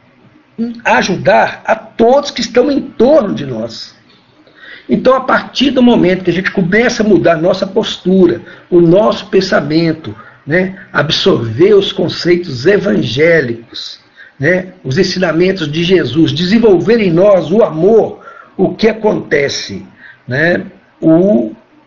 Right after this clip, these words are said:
aqueles que estão em torno de nós também vão ser beneficiados, seja onde for, né?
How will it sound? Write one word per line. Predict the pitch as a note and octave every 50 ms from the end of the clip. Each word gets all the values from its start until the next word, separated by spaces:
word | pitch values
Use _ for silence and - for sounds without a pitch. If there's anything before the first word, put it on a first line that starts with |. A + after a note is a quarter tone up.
| _ _ -
aqueles | - E3 - - - G#3+ A3+ A3 -
que | -
estão | - - - G#3+
em | G#3+ G3
torno | - - - G3+ G#3 C4 C#4 C4+ A#3 G3+ G3 F3 D3+
de | C3 C#3+
nós | C3+ D3+ F#3 A3 A3 F3+ C3+ A#2+ - - - - - - - - - - _ _ _ _
também | - B3 B3+ A#3 F3+ F3 F3+ F3+ F3+ F#3+ G3 - - - - - _ -
vão | - G3+ G#3+ G#3
ser | - - - D#3+ D#3 D#3 D#3+ D#3 - - - - - - _ _
beneficiados, | - D3+ C#3 D3+ D#3+ D#3+ D#3+ - - - F#3 - - - C3 B2 A#2 - - - - - - - -
seja | - - - - A#3 A#3+ -
onde | G#3 A#3+ B3 A#3+
for, | - - - F#3 F#3 F#3+ - - - - - _ _ _ _ _ _ _ _ _ _ _ _ _ _ _ -
né? | C3+ D3+ F3+ G#3 A3+